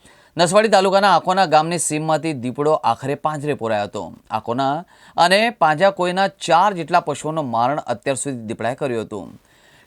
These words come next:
ખેડૂતો ખેતરમાં પણ જતા ન હતા. વન વિભાગ નસવાડી દ્વારા છેલ્લા પંદર દિવસથી દીપડાને પકડવા માટે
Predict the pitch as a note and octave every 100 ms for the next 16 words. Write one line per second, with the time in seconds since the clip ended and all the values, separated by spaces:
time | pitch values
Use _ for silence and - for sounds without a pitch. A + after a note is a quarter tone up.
0 | - F#3 F#3+ G#3 A3+ A3 F3 E3 G3 F#3+
1 | F#3+ G3+ F3 C3+ E3+ D#3+ D#3 C#3 A2+ G#2+
2 | C2+ F#2 _ G2 F#2+ C3+ B2 A2+ C3+ C3+
3 | A#2 - A#2 A2 D#3 D#3 F3 G#3+ _ -
4 | - - G3 A3+ A3+ F3+ F3 G3 A#3 G3
5 | F#3+ G3 G#3 G3 D3+ D3 F3 F#3 - C3+
6 | D3+ E3+ D#3+ C#3+ D3+